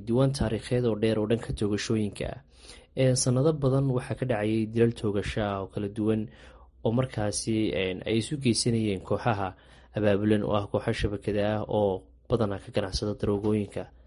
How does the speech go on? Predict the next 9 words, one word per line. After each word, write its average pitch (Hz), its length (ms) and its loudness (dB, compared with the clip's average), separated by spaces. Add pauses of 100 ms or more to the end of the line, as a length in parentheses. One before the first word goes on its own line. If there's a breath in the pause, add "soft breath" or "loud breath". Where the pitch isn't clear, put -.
(380 soft breath)
isla 110 220 0
markaana 110 380 2
isku 107 220 -2
haysta, 101 560 -2
een, 98 160 -12
suuqa - 400 0
ka - 100 -14
ganacsiga 107 460 -2
daroogooyinka. 104 800 0